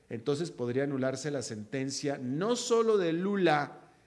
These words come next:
sino de otros ciento cuarenta y tres encarcelados. Es decir,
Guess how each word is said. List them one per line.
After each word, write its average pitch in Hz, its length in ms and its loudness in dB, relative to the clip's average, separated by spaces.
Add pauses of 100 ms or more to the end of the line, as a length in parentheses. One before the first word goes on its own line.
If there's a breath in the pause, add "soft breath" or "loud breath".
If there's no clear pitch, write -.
(200 soft breath)
sino 151 420 0
de 143 120 10
otros 170 360 4
ciento 165 460 -2
cuarenta 123 500 -2
y 113 80 -6
tres 143 320 -2
encarcelados. 107 1300 -6
Es 180 360 0
decir, 190 880 -2